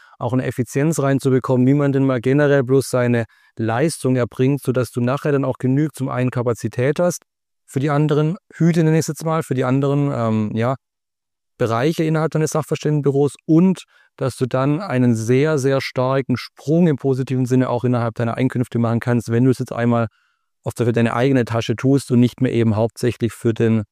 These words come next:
ähm, Auftraggeber, der dir die Aufträge weiterleitet und am Ende des Tages einen großen Teil selber einbehält. Und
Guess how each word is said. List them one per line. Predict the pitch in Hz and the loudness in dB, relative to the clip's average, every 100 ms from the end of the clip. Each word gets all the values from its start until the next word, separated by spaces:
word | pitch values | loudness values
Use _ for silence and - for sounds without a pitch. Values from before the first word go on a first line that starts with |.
| _ _ _ _ | _ _ _ _
ähm, | 107 104 | -4 -2
Auftraggeber, | 107 120 - 127 120 117 113 | -2 -4 -2 -2 0 2 2
der | 117 | 0
dir | 110 | 0
die | 113 120 | 0 0
Aufträge | 117 113 - 110 107 | -2 -4 -2 -2 0
weiterleitet | 107 113 113 110 110 113 | 0 0 0 0 -2 -2
und | 113 | -2
am | 110 | -2
Ende | - - 113 | -6 -4 -4
des | 110 - | -2 -6
Tages | 110 107 107 | -4 -4 -4
einen | - | -8
großen | - 113 117 | -4 -4 -4
Teil | 107 107 | -4 -2
selber | 104 107 - | 0 -2 -2
einbehält. | 101 101 98 95 - - _ _ _ _ _ _ _ _ _ _ _ _ _ _ _ | -2 -2 -2 -6 -8 -14 _ _ _ _ _ _ _ _ _ _ _ _ _ _ _
Und | 170 190 226 - | 4 6 6 4